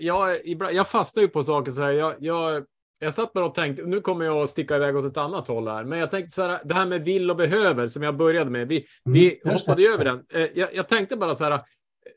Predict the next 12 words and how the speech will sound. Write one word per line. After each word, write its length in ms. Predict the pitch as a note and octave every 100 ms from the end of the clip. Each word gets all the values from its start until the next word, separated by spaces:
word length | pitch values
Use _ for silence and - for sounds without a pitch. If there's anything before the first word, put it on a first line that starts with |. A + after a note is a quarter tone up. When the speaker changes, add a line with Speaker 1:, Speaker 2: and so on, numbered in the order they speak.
| _ _ _ -
Speaker 1:
den 180 | F#3
kanske 240 | G#3+ G#3+ A3+
är 40 |
svår 280 | G#3+ A3+ A3
att 60 | G#3+
bena 300 | A#3+ A#3+ F#3
i, 60 |
men 120 | B2+ G3
jag 80 |
tänker 180 | F#3+ G3
så 100 | -
här, 160 | F3